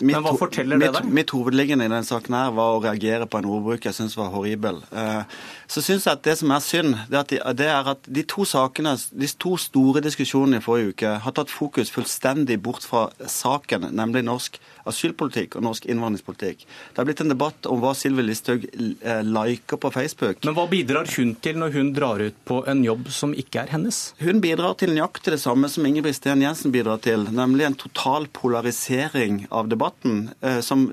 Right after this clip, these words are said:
Speaker 1: tilslører de reelle standpunktene. For fakta er at den rødgrønne regjeringen også drev med tvangsutsendelse av folk som oppholdt seg ul-, ulovlig i Norge. De hadde, de, norsk innvandrings- og asylpolitikk er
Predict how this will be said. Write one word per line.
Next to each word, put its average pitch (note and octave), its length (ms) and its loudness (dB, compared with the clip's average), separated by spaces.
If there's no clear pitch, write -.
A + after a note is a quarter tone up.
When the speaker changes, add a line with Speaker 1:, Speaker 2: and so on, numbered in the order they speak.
Speaker 1:
tilslører A2+ 920 0
de A#2 160 -2
reelle B2 440 2
standpunktene. A2 760 -4
For C3+ 300 -2
fakta - 520 -4
er A2+ 360 0
at B2 300 -2
den B2+ 240 2
rødgrønne C3+ 480 2
regjeringen C#3+ 560 2
også F3+ 340 -2
drev D#3+ 280 0
med D3 180 -2
tvangsutsendelse C3+ 800 -2
av A#2+ 80 -4
folk D3 160 -4
som C#3 160 0
oppholdt B2 380 -4
seg G#2+ 180 -2
ul-, A2+ 220 -2
ulovlig C3+ 440 0
i B2 40 2
Norge. B2 380 -2
De C3+ 80 0
hadde, - 280 0
de, A#2+ 200 -4
norsk C#3+ 440 0
innvandrings- C#3+ 480 0
og A#2+ 80 0
asylpolitikk C3+ 560 -4
er B2 160 -2